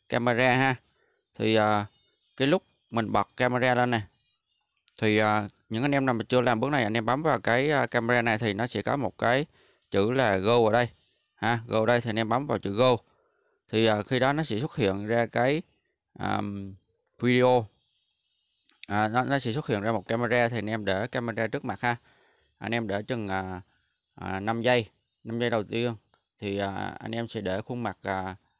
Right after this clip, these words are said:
anh em sẽ làm khuôn mặt theo cái trạng thái mà nó đưa ra. Giả sử như đầu tiên là cái trạng thái tự nhiên thì anh em cứ để khuôn mặt mình tự nhiên. Rồi trạng thái thứ hai là hạnh phúc thì anh em cười ha.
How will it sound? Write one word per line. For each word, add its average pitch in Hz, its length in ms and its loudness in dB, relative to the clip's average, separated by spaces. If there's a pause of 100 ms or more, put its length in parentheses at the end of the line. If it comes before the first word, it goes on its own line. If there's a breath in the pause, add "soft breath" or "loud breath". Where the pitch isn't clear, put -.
(340)
anh 113 180 -6
em 113 80 -6
sẽ 113 100 -6
làm 120 180 -2
khuôn 117 180 -8
mặt 98 160 -8
theo 113 200 -2
cái - 120 -10
trạng 95 200 -8
thái 131 280 -2
mà 123 120 -8
nó 104 120 -6
đưa 120 140 -4
ra. 117 200 0 (500)
Giả 107 80 -12
sử 104 160 -6
như 123 160 -6
đầu 113 160 -4
tiên 117 220 -4
là 107 220 -8
cái 107 140 -8
trạng 95 200 -10
thái 113 220 -8
tự 95 140 -8
nhiên 113 240 -6
thì 113 80 -12
anh 101 100 -10
em 104 120 -12
cứ 120 100 -12
để 98 200 -8
khuôn 113 180 -12
mặt 104 140 -12
mình 104 160 -10
tự 92 120 -10
nhiên. 104 220 -8 (560)
Rồi 98 180 -4
trạng 98 140 -10
thái 120 120 -10
thứ 139 80 -10
hai 135 180 -4
là 113 60 -6
hạnh 98 140 -8
phúc 151 220 -6
thì 120 60 -10
anh 101 80 -10
em 104 120 -14
cười 113 260 0 (440)
ha. 120 220 -4